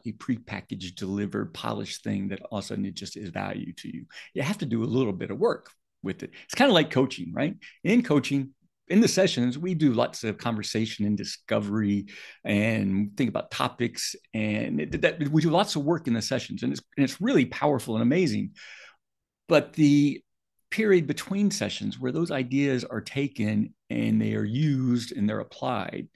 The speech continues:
um, in relationships, um, in self-awareness, in journaling, in meditation, um, in building habits,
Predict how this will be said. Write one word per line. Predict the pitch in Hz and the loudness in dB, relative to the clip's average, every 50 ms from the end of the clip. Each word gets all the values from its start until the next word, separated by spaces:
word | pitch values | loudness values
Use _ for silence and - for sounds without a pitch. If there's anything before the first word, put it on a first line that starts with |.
| _ - - - - _ - | _ -20 -20 -20 -20 _ -8
um, | 110 104 107 107 110 107 | -6 -4 -4 -4 -4 -4
in | - 107 101 | -2 -2 -2
relationships, | 101 101 104 110 110 - - 107 - - 117 113 107 107 - - - - - - | -2 -2 -2 -4 -4 -6 -8 -8 -8 -8 -8 -8 -8 -10 -12 -12 -12 -10 -8 -6
um, | 95 95 98 95 92 92 98 | -6 -6 -6 -6 -6 -6 -6
in | 98 92 | -6 -8
self-awareness, | - - - - - - - 107 110 117 117 110 113 110 107 104 - - | -8 -10 -10 -10 -10 -8 -6 -4 -2 -2 0 -2 -2 -2 -4 -6 -8 -10
in | - - 90 85 | -8 -8 -8 -6
journaling, | - 117 123 120 120 120 113 113 110 107 | -4 -2 0 2 2 2 2 2 0 0
in | 101 92 87 | 0 -2 -4
meditation, | 98 107 110 - - 135 139 135 123 - 135 131 123 127 131 123 - - - - - - - _ | -6 -6 -8 -6 -4 -2 -2 -2 -2 0 2 2 4 4 2 0 -4 -10 -18 -20 -20 -20 -18 _
um, | - 101 101 101 107 104 101 101 101 104 104 - _ | -6 -4 -2 -2 -2 -2 -2 -2 -2 -4 -6 -10 _
in | 104 101 98 101 101 98 98 98 92 - _ _ _ _ _ _ | -4 -2 -2 0 0 0 -2 -2 -4 -8 _ _ _ _ _ _
building | - 120 101 117 123 | 2 4 4 4 2
habits, | 95 87 107 107 107 135 156 143 139 | 0 0 0 0 2 2 2 0 0